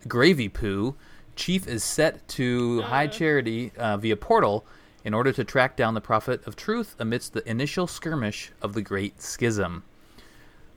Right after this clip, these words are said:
Speaker 1: This mission, fresh off his enlightening conversation with Gravemind, the Arbiter is transported outside the Delta Halo's control room to chase down the Index before it can be used to fire the Halo. Fel must fight through a contingent of brutes,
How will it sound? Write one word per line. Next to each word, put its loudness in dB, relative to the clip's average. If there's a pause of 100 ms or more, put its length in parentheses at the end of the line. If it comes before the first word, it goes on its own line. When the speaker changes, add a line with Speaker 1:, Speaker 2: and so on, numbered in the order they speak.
(140)
Speaker 1:
This 4
mission, -2
fresh 0
off 2
his -4
enlightening 0
conversation -2
with -4
Gravemind, -2
the -6
Arbiter 0
is -2
transported -4
outside 0
the -6
Delta -4
Halo's -2
control 0
room 0 (320)
to -10
chase -2
down 0
the -2
Index 0 (280)
before 0
it 0
can -4
be 0
used -4
to -2
fire 0
the -2
Halo. 0 (420)
Fel 2
must -2
fight -2
through -2
a -6
contingent -4
of -8
brutes, -2